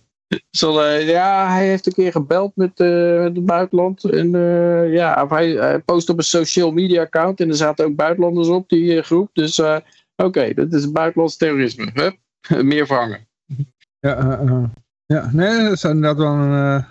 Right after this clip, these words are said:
Speaker 2: kunnen, ja. Dus, ehm,
Speaker 1: En, en, en naar bo-, die statistieken gaan natuurlijk naar boven toe. En
Speaker 2: Mhm.
Speaker 1: dan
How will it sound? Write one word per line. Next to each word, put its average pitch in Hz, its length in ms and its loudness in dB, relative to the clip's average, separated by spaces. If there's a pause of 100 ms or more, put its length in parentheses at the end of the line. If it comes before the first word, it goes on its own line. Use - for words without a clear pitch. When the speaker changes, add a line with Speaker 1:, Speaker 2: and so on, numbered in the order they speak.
(120)
Speaker 2:
kunnen, 180 240 0
ja. 131 280 0 (720)
Dus, - 180 -4
ehm, 143 380 2 (680)
Speaker 1:
En, 135 300 -4
en, 143 260 0
en 139 140 0
naar 147 120 2
bo-, 165 180 -2
die 143 180 0
statistieken 151 520 -2
gaan 139 120 0
natuurlijk 135 340 0
naar 160 100 2
boven 143 200 -4
toe. 107 200 0 (340)
En 131 160 2
Speaker 2:
Mhm. - 0 -
Speaker 1:
dan 120 320 -2